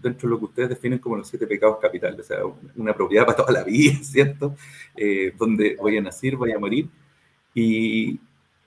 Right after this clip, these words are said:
y, y, y me di cuenta además lo complicado que es hacerlo. Sin embargo, también en esa propiedad pude ver el tema de la plusvalía. O sea, un, una, una, una propiedad, y cuan-, y cuando ustedes empezaron a,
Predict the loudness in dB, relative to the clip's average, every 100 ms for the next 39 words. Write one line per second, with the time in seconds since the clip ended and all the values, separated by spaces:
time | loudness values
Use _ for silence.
0 | -6 -2 0 -2 -2 -2 -2 0 4 4
1 | 6 6 4 4 0 2 4 4 4 0
2 | 2 4 4 4 2 2 2 0 0 -4
3 | -2 -2 -2 -2 -2 -4 -6 -4 -6 -8
4 | -8 -4 -4 -4 -4 -2 0 -2 -4 _
5 | _ _ _ _ _ _ _ _ _ _
6 | -10 -10 -4 0 2 2 2 0 -2 -6
7 | -6 -8 _ _ _ _ _ _ -18 -14
8 | -8 -6 -4 -4 -4 -4 -4 -2 -4 -2
9 | -4 0 0 2 2 2 0 -2 0 0
10 | 0 -2 -2 -4 0 2 2 0 -2 -2
11 | -2 -4 -6